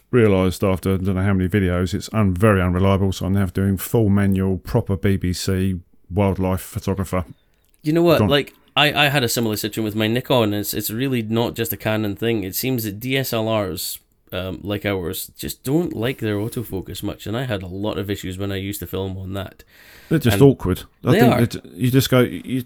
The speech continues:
Speaker 1: you're trying to tell the camera to, to zoom in on, say, the front wing. It goes, "No, I don't wanna zoom on the front wing. I wanna zoom in on the rear wheel."
Speaker 2: Yeah.
Speaker 1: But I, no, I don't want you to. I want you, uh, look, just do it as I say, and it'll beep, and it'll do a crafty one. It'll beep and go,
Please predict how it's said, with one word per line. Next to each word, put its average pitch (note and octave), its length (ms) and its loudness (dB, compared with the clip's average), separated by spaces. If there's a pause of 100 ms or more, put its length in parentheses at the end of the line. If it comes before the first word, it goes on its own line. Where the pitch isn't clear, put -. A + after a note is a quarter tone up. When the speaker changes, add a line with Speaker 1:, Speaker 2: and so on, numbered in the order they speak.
Speaker 1:
you're C#3 100 -2
trying E3 200 -2
to C3+ 60 0
tell B2+ 160 0
the A2 80 0
camera A2 360 4
to, A2 160 -2
to G#2+ 140 -2
zoom A2 340 6
in G2 220 4
on, G2+ 300 0
say, G2+ 180 0
the G2 80 0
front F#2+ 260 0
wing. F#2 200 2
It E2+ 100 -4
goes, F2+ 280 2
"No, A#2 140 4
I G#2+ 40 4
don't G#2+ 100 4
wanna F#2 100 2
zoom A#2 180 6
on G2+ 60 4
the D#2 60 0
front D#2+ 220 0
wing. G2+ 200 0 (100)
I B2 60 4
wanna A2+ 160 8
zoom F#2+ 200 4
in F#2+ 100 4
on F#2 80 4
the F#2 60 0
rear G2+ 160 4
wheel." A2+ 260 4 (300)
Speaker 2:
Yeah. G2 260 2
Speaker 1:
But A#2 100 4
I, B2+ 160 8 (180)
no, A2 80 2
I G2+ 40 6
don't G2 140 4
want B2 120 4
you B2 80 2
to. - 120 -2
I F2+ 40 2
want G2+ 140 4
you, G2+ 180 0
uh, G#2+ 240 -6 (180)
look, B2 160 2
just B2+ 160 0
do D3+ 100 6
it B2+ 40 6
as B2+ 80 6
I A#2+ 40 4
say, G2+ 300 2
and F#2+ 80 4
it'll A2 140 2
beep, A#2+ 440 6 (320)
and C3 120 6
it'll A#2 120 6
do A#2+ 100 6
a A#2+ 40 6
crafty C3+ 500 2
one. F2 140 0
It'll G#2+ 160 0
beep B2 300 6
and G#2 80 4
go, F2+ 160 2